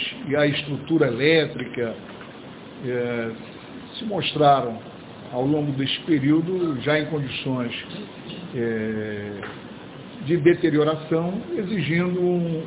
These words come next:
uma nova modelagem. Passamos dois mil e treze definindo ações, conseguimos incluir no pac das cidades históricas, Belém. É, a partir daquele momento,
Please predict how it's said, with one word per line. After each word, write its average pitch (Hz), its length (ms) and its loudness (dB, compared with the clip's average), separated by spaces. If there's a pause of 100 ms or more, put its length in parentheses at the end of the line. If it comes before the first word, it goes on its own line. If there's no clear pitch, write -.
uma 147 280 0
nova 143 480 4
modelagem. 127 600 2 (960)
Passamos 185 440 4
dois 160 180 6
mil 165 200 2
e - 20 -2
treze 147 400 2 (260)
definindo 160 920 2 (100)
ações, 170 540 0
conseguimos 202 680 4
incluir 165 540 4 (160)
no 139 100 -2
pac 175 380 4
das 143 240 -2
cidades 147 320 2 (120)
históricas, 131 600 2
Belém. 143 500 2 (1000)
É, 143 300 2
a 135 60 -2
partir 165 300 0
daquele 175 340 4
momento, 147 760 0